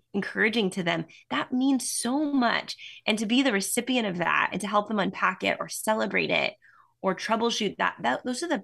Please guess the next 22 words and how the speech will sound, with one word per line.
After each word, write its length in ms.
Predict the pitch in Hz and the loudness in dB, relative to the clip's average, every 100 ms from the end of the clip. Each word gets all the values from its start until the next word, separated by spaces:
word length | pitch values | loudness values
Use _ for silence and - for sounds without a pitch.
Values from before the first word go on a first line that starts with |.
| - | -2
building 380 | 180 214 240 220 | -2 -2 -2 0
blocks 320 | 190 156 - | -2 -2 -10
of 100 | 160 | -6
relationship. 840 | 147 - 180 190 185 185 - - - - - - - - | -6 -4 -6 -2 -2 -2 -2 -4 -8 -20 -20 -20 -12 -2
And 420 | 220 214 208 190 - _ - | 2 2 2 -2 -10 _ -2
it, 280 | 240 - | -2 -2
those 180 | 196 240 | -4 -2
are 80 | 262 | -4
really 260 | 226 262 269 | -4 -2 -2
the 140 | 226 | -2
golden 520 | 190 202 208 208 202 | 0 2 2 2 0
flecks, 680 | 190 - 190 - - - - _ _ - | 0 0 0 0 -8 -12 -12 _ _ -6
um, 360 | 196 190 185 175 | -2 0 0 0
that 160 | 190 | -2
we 180 | 208 214 | -2 0
get 220 | 196 202 | 0 -2
to 140 | - 196 | 0 0
enjoy 540 | 175 - 190 233 262 | 0 0 0 2 2
as 120 | 185 | 0
homemakers, 500 | - 180 165 - 165 | -2 -2 -2 -2 -4
as 240 | - 170 160 | -4 -4 -2
moms. 760 | 165 175 208 180 175 190 - | 0 2 4 4 2 -2 -6